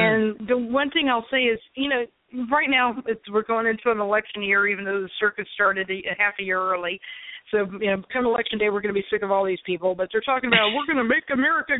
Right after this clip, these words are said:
great again, and, and I'm gonna build a wall with Mexico." And, and I'm like, "Yeah,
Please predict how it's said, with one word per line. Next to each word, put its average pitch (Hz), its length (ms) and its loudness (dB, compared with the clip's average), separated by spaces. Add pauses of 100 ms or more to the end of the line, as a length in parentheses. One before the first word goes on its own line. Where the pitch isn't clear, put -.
great 311 220 2
again, 233 440 0
and, 202 200 -6 (240)
and 247 80 0
I'm 311 100 2
gonna 285 140 0
build 277 220 2
a 233 40 0
wall 285 280 4
with 233 140 2
Mexico." 226 760 -2
And, 208 180 -8
and 240 80 -4
I'm 269 100 0
like, 247 220 -2
"Yeah, 233 240 2